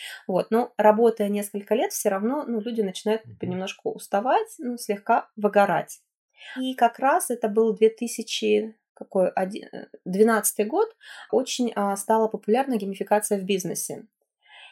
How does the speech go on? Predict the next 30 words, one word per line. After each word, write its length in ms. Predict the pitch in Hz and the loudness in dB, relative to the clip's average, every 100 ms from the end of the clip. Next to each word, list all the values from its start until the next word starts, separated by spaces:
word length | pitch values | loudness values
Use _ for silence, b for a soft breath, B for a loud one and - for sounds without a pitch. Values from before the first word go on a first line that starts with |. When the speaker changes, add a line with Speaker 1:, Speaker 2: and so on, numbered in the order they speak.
| B | B
Speaker 1:
И 240 | - 202 208 | -6 -2 0
стали 480 | - - 254 277 240 | -2 2 2 2 0
очень 280 | 214 220 | 0 0
много 180 | 214 196 | -2 -2
про 100 | 202 | -4
геймификацию 580 | 196 208 208 214 214 214 | -2 -4 0 -2 0 -2
говорить, 440 | 226 254 381 466 | 0 2 2 2
и 20 | 254 | -2
таким 300 | 262 233 247 | -2 -2 -2
образом 440 | 285 247 214 208 | 0 -2 0 0
мы 100 | 208 | 2
вышли 260 | 214 208 202 | 0 -2 -6
на 100 | 190 | -4
компанию 480 | 202 208 202 196 | -6 -2 -4 -2
Game 180 | 196 208 | -2 -2
Track. 260 | 220 339 440 _ _ _ _ _ _ _ - | 2 0 0 _ _ _ _ _ _ _ -4
Ну, 100 | 233 | 0
не 80 | 214 | 0
знаю, 200 | 208 202 | 0 -2
надо 160 | 196 | -4
сказать 360 | - - 185 - | -6 -8 -8 -6
или 80 | 214 | -6
нет, 220 | 262 269 | -6 -6
просто 240 | 175 - - | -10 -6 -8
это, 200 | - - | -6 -8
м, 220 | 156 - | -8 -10
ну, 180 | 208 190 180 | -10 -8 -10
м, 120 | - - 202 _ _ _ - | -12 -18 _ _ _ _ -8
мужа 320 | 190 180 180 | -6 -6 -8
была, 560 | 180 175 170 175 - | -6 -4 -4 -4 -6